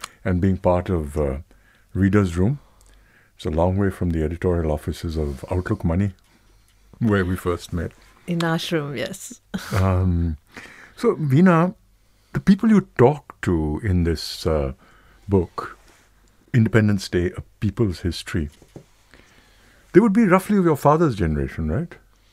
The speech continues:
Speaker 2: Yeah, they are, uh, slightly older than my father. My father was born in forty-nine. And, uh, the idea was to get people who remembered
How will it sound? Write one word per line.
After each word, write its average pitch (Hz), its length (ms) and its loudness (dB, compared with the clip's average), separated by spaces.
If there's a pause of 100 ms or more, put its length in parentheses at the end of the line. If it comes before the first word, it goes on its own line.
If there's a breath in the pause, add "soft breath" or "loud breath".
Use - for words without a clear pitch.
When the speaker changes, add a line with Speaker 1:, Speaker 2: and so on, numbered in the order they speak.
(440 loud breath)
Speaker 2:
Yeah, 208 240 6 (140)
they 220 240 4
are, 247 300 6 (160)
uh, 202 180 -2
slightly 202 400 4
older 180 320 6
than 175 160 2
my 160 120 0
father. 160 420 0
My 196 300 -4
father 170 280 0
was 175 140 0
born 165 380 2
in 175 200 2
forty-nine. 160 840 -2 (560 loud breath)
And, 175 580 0
uh, 165 240 2
the 170 240 0
idea 196 500 4
was 185 280 0
to 170 200 0
get 170 320 0
people 175 340 0
who 175 180 2
remembered 170 960 4